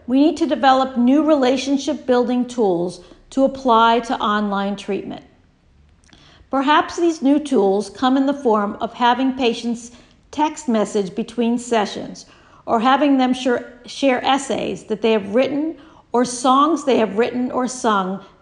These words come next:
during this period. Adding on exchanges outside of the therapy hour may be critical to developing deeper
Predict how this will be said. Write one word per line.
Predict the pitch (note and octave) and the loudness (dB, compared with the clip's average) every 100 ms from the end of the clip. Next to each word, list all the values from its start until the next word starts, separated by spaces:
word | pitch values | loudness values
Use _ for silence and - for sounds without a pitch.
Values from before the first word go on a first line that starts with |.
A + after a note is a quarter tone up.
| - | -4
during | B3 A#3 A#3 A3+ | 2 2 2 0
this | A3+ | -2
period. | - A3 F#3 F#3+ - - - _ _ _ _ _ _ A#3+ | -2 -2 -2 -4 -8 -16 -20 _ _ _ _ _ _ 0
Adding | C#4 F4+ F4+ | 2 2 2
on | D#4 D4+ | 2 2
exchanges | D4+ - B3+ A#3+ A#3+ G3+ F#3+ E3 - | 0 -4 -2 0 0 0 -2 -4 -6
outside | A#3+ A#3+ A#3+ A#3+ B3+ | -2 -2 2 2 2
of | B3+ | 0
the | C#4 | -2
therapy | C4+ A#3+ B3 B3 B3+ | 0 0 0 -2 -4
hour | A3 G3 F#3+ - - - _ - | -2 -2 -2 -6 -10 -16 _ -6
may | A#3+ C4+ | 0 2
be | D4 C#4+ | 0 -4
critical | - E4 D#4+ D4+ G3 F#3 - | -2 0 2 2 0 0 -4
to | - | -8
developing | G3+ B3 B3 A#3+ A#3 A#3+ A3+ | -2 2 2 2 0 0 -2
deeper | - C4 C#4 A3 F#3 - | 0 0 0 0 -2 -4